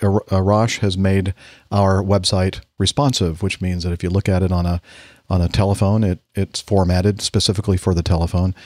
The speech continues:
for a tablet, for the tablet, et cetera. You get the idea. And it has all of the functionality that the apps have,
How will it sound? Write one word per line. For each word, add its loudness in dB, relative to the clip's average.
for 0
a 2
tablet, 2
for -4
the -2
tablet, 0
et -6
cetera. -4
You -8
get -6
the -6
idea. -6
And 2
it 0
has 0
all 0
of 0
the 2
functionality 0
that 0
the -2
apps -2
have, -6